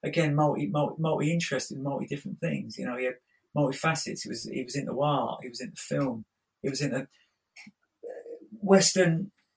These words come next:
avant-garde classical music, where you can get a lot of ideas from. Bitches Brew,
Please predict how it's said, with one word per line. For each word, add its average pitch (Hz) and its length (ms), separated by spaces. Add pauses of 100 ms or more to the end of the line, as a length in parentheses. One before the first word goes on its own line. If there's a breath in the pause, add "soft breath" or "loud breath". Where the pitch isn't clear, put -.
avant-garde 170 460
classical 196 380
music, 131 340
where 147 100
you 147 60
can 170 80
get 185 140
a 196 40
lot 180 80
of 180 80
ideas 202 440
from. - 420
Bitches 190 300
Brew, 180 520